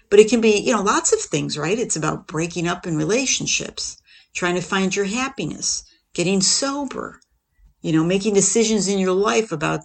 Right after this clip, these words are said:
school. What if you're in college and you realize, "I'm not even in a major I like. I want to do something different." Or, "School isn't even for me," or, you know, whatever that is, or whatever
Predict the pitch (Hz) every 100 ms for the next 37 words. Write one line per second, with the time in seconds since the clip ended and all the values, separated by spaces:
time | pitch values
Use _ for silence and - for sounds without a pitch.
0 | _ - - - 269 240 151 147 170 190
1 | 208 202 190 220 233 214 170 160 165 175
2 | 170 160 - - - _ - 180 196 196
3 | 185 190 180 180 190 170 180 170 202 185
4 | 156 151 156 156 147 165 156 156 156 -
5 | - - - _ _ _ _ - 151 -
6 | 196 190 185 196 196 196 196 - 233 233
7 | 156 160 156 - - 233 226 214 226 240
8 | 277 220 185 - 240 165 147 - 165 185
9 | 202 220 240 226